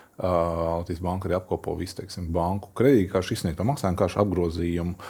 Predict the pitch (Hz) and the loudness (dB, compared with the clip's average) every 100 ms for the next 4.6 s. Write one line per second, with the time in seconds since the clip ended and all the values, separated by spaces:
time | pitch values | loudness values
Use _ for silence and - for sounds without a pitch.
0 | - _ 92 87 - 117 127 117 95 95 | -18 _ -2 0 4 4 6 6 6 4
1 | - 90 - - 113 92 - 90 95 - | 0 -4 -4 0 2 2 -2 -2 -2 0
2 | 90 87 98 95 90 85 85 90 101 101 | -4 -2 -2 -2 0 -2 0 0 0 2
3 | 85 78 - 104 117 139 98 - 113 120 | 2 2 0 0 4 4 4 4 4 6
4 | 87 85 92 92 113 95 | 4 0 -4 -2 -2 -2